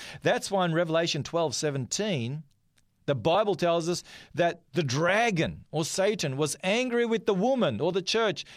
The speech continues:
that keeps the commandments of God and has the testimony of Jesus Christ. In Revelation chapter twenty-two and verse fourteen, Satan is angry with God's commandment-keeping people, because there we are told that those who do his commandments will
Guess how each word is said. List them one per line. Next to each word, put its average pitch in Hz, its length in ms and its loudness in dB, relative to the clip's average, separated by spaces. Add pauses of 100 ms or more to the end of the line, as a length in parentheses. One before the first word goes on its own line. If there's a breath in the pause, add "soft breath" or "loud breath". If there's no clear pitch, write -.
(100)
that 143 220 -2
keeps 196 460 -6
the 147 100 -8
commandments 147 680 -6
of 147 140 -6
God 143 260 -2
and 123 100 -4
has 131 140 -4
the 127 60 -8
testimony 135 560 -6
of 131 80 -6
Jesus 139 280 -4
Christ. - 300 -4 (240 loud breath)
In 170 180 2
Revelation 185 520 2
chapter 175 280 -2
twenty-two 180 480 -2
and 170 140 -2
verse 170 220 0
fourteen, 165 580 -2 (600)
Satan 196 440 2
is 202 220 0
angry 190 420 2
with 156 200 0
God's 170 300 2
commandment-keeping 185 840 0
people, 196 340 0 (300 loud breath)
because 160 220 0
there 214 240 2
we 196 200 2
are 147 80 2
told 180 380 0 (220 loud breath)
that 170 300 0
those 233 440 2
who 185 140 2
do 175 380 0
his 240 280 0
commandments 202 800 0
will 175 200 0